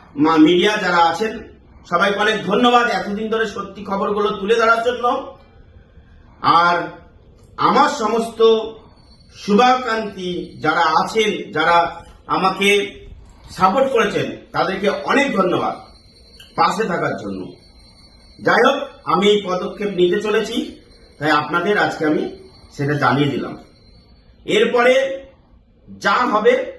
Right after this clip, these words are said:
আমি আগেও বলেছি, এখনো বলছি, মায়ের পুজো করে আমি, মায়ের সন্তান, মা যেটা করাবে, ভগবান যেটা, অর্থাৎ আমার মা যেটা করাবে,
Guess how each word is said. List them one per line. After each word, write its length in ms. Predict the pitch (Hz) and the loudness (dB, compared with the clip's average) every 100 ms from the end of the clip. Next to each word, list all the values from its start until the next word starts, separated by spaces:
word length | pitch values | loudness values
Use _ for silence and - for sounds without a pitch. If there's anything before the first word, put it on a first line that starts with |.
| - _ _ _ _ _ | -20 _ _ _ _ _
আমি 200 | 135 156 | 0 2
আগেও 340 | 151 165 226 | 2 4 4
বলেছি, 360 | 233 233 220 - | 4 2 0 -2
এখনো 320 | 180 208 226 | -4 -2 0
বলছি, 500 | 226 226 269 339 - - - _ _ - - | 2 0 -2 -8 -10 -16 -20 _ _ -20 -6
মায়ের 560 | 123 160 208 254 262 269 - - - - _ _ | 0 2 4 4 2 -4 -12 -20 -20 -20 _ _
পুজো 260 | 196 226 226 | -4 -2 0
করে 200 | 220 208 | 0 0
আমি, 380 | 208 254 359 - - _ 120 | 0 -2 -6 -12 -20 _ -4
মায়ের 380 | 151 190 240 | 0 4 2
সন্তান, 680 | 247 185 180 180 185 156 - - _ _ _ _ | 2 -2 -4 -4 -4 -6 -8 -14 _ _ _ _
মা 340 | 120 156 254 277 | -2 2 2 2
যেটা 240 | 240 202 | 0 -2
করাবে, 600 | 185 160 151 160 - - - | -6 -2 -2 -2 -8 -12 -12
ভগবান 480 | 139 170 208 247 226 | -8 -2 0 0 0
যেটা, 500 | 208 - - 127 - - | -4 -2 -4 -6 -16 -12
অর্থাৎ 400 | 123 123 143 135 | -10 -10 -10 -12
আমার 320 | - 131 151 | -8 -2 0
মা 400 | 135 135 156 240 | 2 2 2 2
যেটা 220 | 220 175 175 | 0 -4 -6
করাবে, 520 | 147 147 143 508 | -6 -6 -4 -6